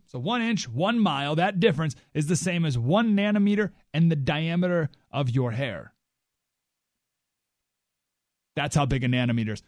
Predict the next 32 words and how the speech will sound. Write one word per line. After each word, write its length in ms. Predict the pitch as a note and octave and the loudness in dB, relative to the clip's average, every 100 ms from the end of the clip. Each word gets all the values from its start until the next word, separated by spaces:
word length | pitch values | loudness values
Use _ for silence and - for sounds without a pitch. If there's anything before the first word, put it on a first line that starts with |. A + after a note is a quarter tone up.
| - | -2
Look, 120 | G3 | 4
one 140 | G3+ | 8
more 140 | G#3 G3 | 8 8
analogy. 340 | F3+ E3 C3 | 4 0 -2
This 140 | D3+ D3 | -2 -6
is 80 | |
the 60 | E3 | -10
one 160 | D3 C#3 | -20 -18
that, 200 | B2+ B2 | -12 -6
uh, 80 | |
that 140 | A#2+ B2 | -4 -2
really 200 | C3+ B2+ | 0 0
blows 220 | C3+ B2+ | 0 0
my 80 | B2+ | -2
mind. 160 | A#2 - _ _ _ | -4 -8 _ _ _
The 120 | B2+ C#3 | -8 0
difference 380 | D#3 A#3+ A#3 | 2 2 0
between 360 | - F#3 F#3 D#3 | -2 0 0 0
a 40 | |
nanometer 840 | C3 C3 G3+ B3+ E3 A#2+ G2 F#2 G#2+ _ | 0 0 -2 -2 -2 -2 -4 -8 -12 _
and 100 | C#3 | -6
a 80 | B2+ | -4
meter, 600 | A#2+ C#3+ B3 E3 G2+ E3 - | 0 2 2 0 -4 -6 -4
so 120 | D3+ | 2
a 40 | |
meter's 300 | D3 G3 F3 | 4 6 4
three 160 | - D#3+ | 0 -2
feet, 300 | - A2+ - - | -4 -10 -14 -14
three 180 | B2+ B2 | -8 -8
point 280 | B2 G#2+ A#2 | -6 -8 -8
something 200 | G2+ G2+ | -10 -12
feet. 180 | - | -16